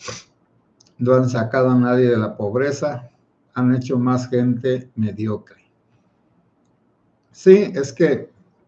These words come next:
bueno, mira, vamos también, pues, siendo justos. A las personas de la tercera edad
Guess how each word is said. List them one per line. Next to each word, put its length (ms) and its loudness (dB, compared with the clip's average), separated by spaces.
bueno, 300 -2
mira, 200 2
vamos 800 0
también, 460 0
pues, 260 2
siendo 480 0
justos. 880 -4
A 160 -6
las 220 -2
personas 480 0
de 80 4
la 160 0
tercera 480 -2
edad 520 -2